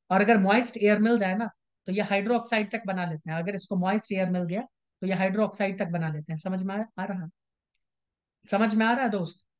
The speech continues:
और उसके बाद अगर उसको मिल जाए carbon dioxide एयर में तो ये carbonate ion भी बना लेते हैं। तुम बोलोगे अच्छा ऐसा है क्या? यस, इसीलिए इनको क्या करते हैं, paraffin wax में या फिर kerosene में डुबो के रखते हैं। chemistry lab में कभी जाओगे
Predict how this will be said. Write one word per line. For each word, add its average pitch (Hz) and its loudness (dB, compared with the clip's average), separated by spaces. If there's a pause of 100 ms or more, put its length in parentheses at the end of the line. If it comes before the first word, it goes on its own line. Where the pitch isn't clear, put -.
(320)
और - 0
उसके 240 0
बाद 220 2
अगर 196 -2
उसको 202 -6
मिल 196 0
जाए 190 2
carbon 190 0
dioxide 185 -2
एयर 180 -4
में 185 -4 (420)
तो 175 -4
ये 185 -2
carbonate 185 0
ion 170 0
भी 165 -4
बना 156 -4
लेते 156 -10
हैं। 175 -12
तुम 170 -8
बोलोगे 175 -6
अच्छा 175 -10
ऐसा 160 -10
है 160 -8
क्या? - -20 (400)
यस, 165 -6 (240)
इसीलिए 233 2
इनको 233 2
क्या 233 0
करते 202 -4
हैं, 240 -6 (380)
paraffin 233 2
wax 208 -4
में 233 -4
या 196 0
फिर 208 -4 (380)
kerosene 214 2
में 202 2
डुबो 160 -2
के 160 -12
रखते 156 -12
हैं। 165 -8 (360)
chemistry 180 -2
lab 196 2
में 190 -2
कभी 185 -2
जाओगे 175 0